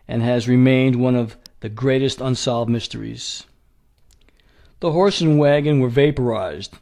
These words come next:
More than thirty people were killed immediately, and over four hundred people were wounded in the blast. The bomb claimed mostly messengers, stenographers, clerks, and brokers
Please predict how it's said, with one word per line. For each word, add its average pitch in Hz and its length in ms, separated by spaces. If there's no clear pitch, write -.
More 127 200
than 131 120
thirty 156 320
people 151 280
were 135 100
killed 135 320
immediately, 120 640
and 113 140
over 123 200
four 156 240
hundred 143 280
people 135 260
were 123 180
wounded 135 280
in 117 80
the 110 40
blast. 110 640
The 147 80
bomb 170 320
claimed 156 400
mostly 139 340
messengers, 143 960
stenographers, 135 880
clerks, 139 400
and 123 180
brokers 131 640